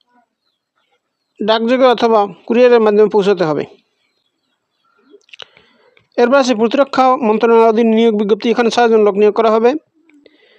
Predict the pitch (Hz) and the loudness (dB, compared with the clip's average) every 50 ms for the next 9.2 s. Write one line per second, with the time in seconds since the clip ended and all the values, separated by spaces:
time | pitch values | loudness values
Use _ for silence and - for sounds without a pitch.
0 | _ _ _ _ _ _ - 196 247 254 240 226 233 247 247 226 240 233 226 233 | _ _ _ _ _ _ -4 0 2 2 2 2 2 0 0 0 2 2 2 2
1 | 226 220 220 - 233 240 226 - 247 240 254 247 226 233 220 220 208 - 233 220 | 2 0 0 -2 -2 -2 -2 -2 0 0 0 2 2 2 2 0 0 0 -2 -4
2 | - 262 220 - 240 214 202 - 196 160 147 147 135 123 - 117 - _ _ _ | -4 -4 -2 -2 -2 -2 -2 -2 -4 -4 -4 -4 -6 -6 -10 -14 -16 _ _ _
3 | _ _ _ _ _ _ _ _ - 240 262 254 262 269 247 240 226 233 240 247 | _ _ _ _ _ _ _ _ -4 -2 0 0 0 0 0 2 2 2 2 2
4 | 254 247 233 - 226 226 247 277 269 277 269 269 254 247 233 233 233 226 - - | 2 2 0 0 0 0 0 0 0 0 0 0 0 0 2 2 0 0 0 -2
5 | 220 196 226 240 294 - _ _ _ _ _ _ _ _ _ _ _ _ _ _ | -2 -2 -2 -2 -2 -4 _ _ _ _ _ _ _ _ _ _ _ _ _ _
6 | 262 _ 320 330 339 _ _ _ _ _ _ _ _ _ _ _ _ _ _ _ | _ _ _ _ _ _ _ _ _ _ _ _ _ _ _ _ _ _ _ _
7 | _ _ _ _ _ _ _ _ _ _ _ _ _ _ _ _ - 214 240 247 | _ _ _ _ _ _ _ _ _ _ _ _ _ _ _ _ -6 -2 0 0
8 | 254 233 - 285 233 226 262 233 214 208 - 202 196 190 185 - 214 196 196 208 | 0 0 0 0 0 0 2 2 2 2 2 2 0 0 0 0 -2 -2 -2 0
9 | 214 226 247 | 0 -2 -2